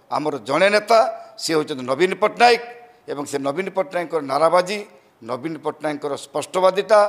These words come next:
ଏବଂ ସା-, ବିଶ୍ୱ ମିଳିତ ଜାତିସଂଘରେ ଆପଣ ଦେଖନ୍ତୁ, ଯେତେ ଫାଇଲିନ୍ ହେଲା, ଫାଇଲିନ୍ ଟୁ ଦୁଇ ହଜାର ବାରରେ ମୁଁ ମଧ୍ୟ ବିଧାୟକ ଥିଲି, ଫାଇଲିନ୍ ଯେ ହେଲା,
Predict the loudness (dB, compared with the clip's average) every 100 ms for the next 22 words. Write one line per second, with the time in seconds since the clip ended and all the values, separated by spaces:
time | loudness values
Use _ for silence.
0 | 0 -16 _ -12 -6 -6 -6 -2 -2 0
1 | -4 -2 2 2 2 -2 -12 _ -6 -4
2 | 2 4 4 2 -2 -2 0 0 0 -2
3 | -4 -2 -2 -2 -4 -8 -10 _ _ _
4 | -4 0 0 2 2 2 2 2 2 -2
5 | 0 0 2 -4 -4 -4 -4 -4 -16 _
6 | _ 2 4 4 4 4 4 2 -2 0
7 | 0 0 -2 2 2 2 -6 -10 -16 -20
8 | _ _ _ _ _ 2 4 2 -6 -8
9 | -2 2 4 4